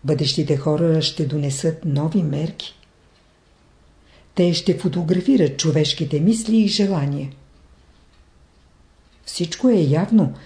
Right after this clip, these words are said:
Не мислете, че това, което става в мозъка, може да се скрие. Затова мислите на човека трябва да бъдат чисти.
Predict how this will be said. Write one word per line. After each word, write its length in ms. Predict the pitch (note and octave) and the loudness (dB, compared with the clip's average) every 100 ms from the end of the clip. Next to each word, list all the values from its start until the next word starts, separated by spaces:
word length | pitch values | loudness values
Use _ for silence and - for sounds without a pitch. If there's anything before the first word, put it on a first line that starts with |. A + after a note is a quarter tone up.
| - - | -20 -2
Не 140 | E3 E3+ | 2 4
мислете, 500 | E3 D#3 E3 E3 E3+ | 4 4 2 2 0
че 160 | E3+ | 0
това, 260 | E3 D#3+ E3 | 0 0 2
което 320 | E3 D#3+ D#3+ | 2 2 0
става 580 | C#3 E3+ D3+ D3 C#3 D3 | -6 -2 0 0 0 -2
в 120 | C3+ | 0
мозъка, 500 | F#3+ B3+ G#3 - F3 | 2 2 2 2 2
може 320 | A3+ D#3 C#3+ | 4 2 0
да 140 | D3 D#3+ | -2 -2
се 140 | F3+ | -4
скрие. 540 | D#3+ - A#3 F3+ C3+ - - _ _ _ _ _ - _ _ _ _ _ _ - _ - - - - - | -8 -2 0 0 -2 -8 -20 _ _ _ _ _ -20 _ _ _ _ _ _ -20 _ -20 -20 -20 -20 -12
Затова 680 | C3 D3+ C3+ C#3 C#3 D3+ D#3+ - _ _ - | -6 -6 -4 -2 -2 -2 -4 -12 _ _ -4
мислите 600 | D3+ C#3+ C3+ - E3 A3+ | 0 2 0 0 0 4
на 140 | A#3+ B3+ | 4 4
човека 580 | A3 D3 D#3 D3+ F#3+ | 0 2 0 0 -2
трябва 380 | - C#3 C#3+ F#3+ | 0 -2 0 -2
да 120 | F3+ C#3+ | -2 -2
бъдат 420 | D3 D3 D3+ - | -4 -4 -4 -2
чисти. 520 | A3 G3+ - - | 0 0 -2 -14